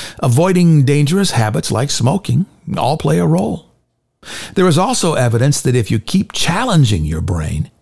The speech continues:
it creates new synapses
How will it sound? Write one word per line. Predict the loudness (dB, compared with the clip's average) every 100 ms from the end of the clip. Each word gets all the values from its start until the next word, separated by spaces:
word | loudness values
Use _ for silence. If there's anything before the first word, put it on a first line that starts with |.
| _ _ _
it | -6 -4
creates | 0 2 2 2 -2 -4 2
new | 4 4 4
synapses | 0 0 -2 -4 -6 -4 -4